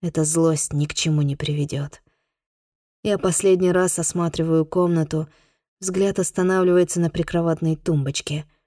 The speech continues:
Все на своих местах, кроме нашей с Логаном фотографии, которая обычно повернута к кровати. Теперь же наши улыбающиеся лица будто выставлены на всеобщее обозрение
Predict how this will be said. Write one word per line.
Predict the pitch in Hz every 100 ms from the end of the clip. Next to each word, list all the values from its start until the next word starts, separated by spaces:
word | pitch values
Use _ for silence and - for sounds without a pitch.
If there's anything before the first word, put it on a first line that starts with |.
| _ _ _ _ _ _
Все | - - 202
на | 190
своих | - 190 180 -
местах, | 175 - - 202 -
кроме | - 185 180
нашей | 180 180 - 180
с | -
Логаном | 185 180 180 175 170
фотографии, | - 185 180 185 165 - 143 139 - - _
которая | - 170 180 170
обычно | 165 175 - 175
повернута | 175 170 165 165 160
к | -
кровати. | - 175 170 147 131 135 - _ _ _ _ _ _ _ _ -
Теперь | 202 - 214
же | 190 196
наши | 196 190 -
улыбающиеся | 190 180 175 185 185 180 180 175 170 180
лица | 175 202 - -
будто | 185 190 - 175
выставлены | 196 - 202 190 190
на | 185 180
всеобщее | - - 185 180 - 190
обозрение | 180 175 175 208 208 165 156